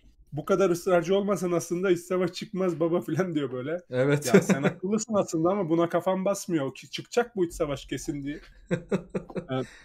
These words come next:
Speaker 1: illa ki bunu bir çıkaracağız yani. Sanki şey, hani tamam biz Aegon'un kra-, tahta çıkmasını istemiyoruz desek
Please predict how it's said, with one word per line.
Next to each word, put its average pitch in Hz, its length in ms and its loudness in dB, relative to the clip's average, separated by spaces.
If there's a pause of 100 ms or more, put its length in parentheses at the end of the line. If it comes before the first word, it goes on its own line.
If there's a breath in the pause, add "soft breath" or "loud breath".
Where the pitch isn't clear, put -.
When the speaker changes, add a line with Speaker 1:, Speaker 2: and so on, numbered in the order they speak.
Speaker 1:
illa 170 360 4
ki 185 140 -2
bunu 170 160 2
bir 180 100 -4
çıkaracağız 151 640 2
yani. 123 260 0
Sanki 139 360 -4
şey, 143 320 -4 (220)
hani 127 280 -6 (200)
tamam 147 360 -4
biz 139 280 -8 (680)
Aegon'un 139 460 0
kra-, 139 300 -4
tahta 135 320 -2
çıkmasını 143 500 -8
istemiyoruz 143 560 -2
desek 156 360 -2